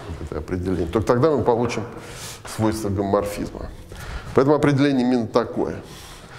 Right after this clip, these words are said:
Значит, ну и как я вас учил, на, для того, чтобы построить матричное представление, надо, так сказать, подействовать, подействовать вот этим самым определением на базисные элементы, чтобы знать, как на произвольный тензор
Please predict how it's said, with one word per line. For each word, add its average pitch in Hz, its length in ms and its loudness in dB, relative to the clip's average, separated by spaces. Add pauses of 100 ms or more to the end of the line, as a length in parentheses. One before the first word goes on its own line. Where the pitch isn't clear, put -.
(320)
Значит, 131 280 2
ну 208 140 8
и 185 80 4
как 185 240 2
я 180 120 6
вас 165 220 2
учил, 208 480 2
на, 165 280 4
для 147 180 2
того, 165 220 0
чтобы 147 320 -8
построить 151 560 -2
матричное 156 640 -2
представление, 127 840 -4
надо, 147 340 0
так 117 200 -10
сказать, 107 200 -8
подействовать, 113 800 -4 (680)
подействовать 110 640 -2
вот 104 180 -4
этим 101 240 -4
самым 104 300 2
определением 104 920 0 (1080)
на 110 160 4
базисные 110 600 2
элементы, 175 480 2
чтобы - 240 0 (300)
знать, 120 340 2
как 127 220 0
на 123 80 4
произвольный 139 580 2
тензор 90 440 0